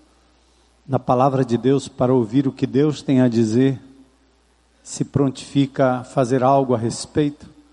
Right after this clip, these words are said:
Quando se reúne em grupos pequenos ou no grande ajuntamento, já vem com o coração cheio de Deus, né? Aqui é só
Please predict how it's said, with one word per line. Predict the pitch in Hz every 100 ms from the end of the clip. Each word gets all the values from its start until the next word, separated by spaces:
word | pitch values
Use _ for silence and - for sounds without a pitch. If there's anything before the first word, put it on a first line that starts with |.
| _ _ _ _ _ _
Quando | - 143
se | - 170
reúne | 143 165 151 165 156 151
em | 135
grupos | 127 156 175 - -
pequenos | 143 - 143 139 135 113
ou | 170 214
no | 175
grande | 127 127 131 123
ajuntamento, | 120 113 120 123 113 156 143 - - - _ _ _ _ _ _ _ _ _
já | - 131
vem | 113 143
com | 143 139
o |
coração | 135 139 127 - - 131
cheio | 104 - - 135 135 120
de | 104 107
Deus, | 104 95 92
né? | 143 151 - _ _ _ _ _ _ _ _ _
Aqui | 151 - - 165
é | 165
só | - 165 165 185 196 180 -